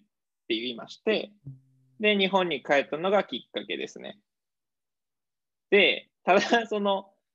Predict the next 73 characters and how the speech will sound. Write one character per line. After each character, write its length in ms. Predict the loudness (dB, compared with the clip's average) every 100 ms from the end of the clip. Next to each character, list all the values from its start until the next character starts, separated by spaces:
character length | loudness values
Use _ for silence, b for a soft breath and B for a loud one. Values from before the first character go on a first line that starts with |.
| _ _ _ _
Uber 540 | 0 2 4 4 2 -2
み 100 | -6
た 180 | -4
い 120 | -4 -8
な 80 | -14 -16 -12
英 200 | -4 -2
語 140 | -2 -2
の、 280 | -4 -8 _ _ _ _ _
あ 100 | -6
の、 360 | -2 -2 -4 -2
マ 100 | -4
ッ 140 | -2
チ 100 | -8
ン 60 | -6
グ 80 | -2
サ 140 | 0
ー 60 | 0
ビ 60 |
ス 40 | -2
っ 20 |
て 120 | -6
言 80 | -6
わ 80 | -6
れ 60 |
て 140 | -10 -12
も、 300 | -10 -12 -14 _ _ 0
全 260 | 2 2
然 160 | 2 2
よ 140 | 2
く 80 | 0
わ 160 | -2 0
か 100 | 0
ら 120 | 0
な 120 | -4
か 120 | -8
っ 80 | -14 _
た 120 | -16
ん 100 | -10
で、 300 | -6 -6 -8 _ _ _ _ _ -4
な 80 |
ん 60 | 0
か 120 | 0
そ 140 | 0 0
の、 420 | 2 4 2 2
実 260 | 0 0 2
際 220 | 2 2
ど 120 | 2
ん 80 | 0
な 140 | -2 0
感 260 | 0 0
じ 120 | -4
で 100 | -4
今 220 | -2 -4 -6
似 240 | -8 -2
て 100 | 0
る 140 | 0
サ 160 | 0 0
ー 80 | 0
ビ 100 | -2
ス 140 | -4
が 80 | -6
日 160 | -6 -8
本 180 | -8
で 80 | -6
あ 40 | -8
っ 60 | -8
た 100 | -10
の 100 | -8
か 120 | -16
み 80 | -16
た 60 |
い 20 |
な 40 | -20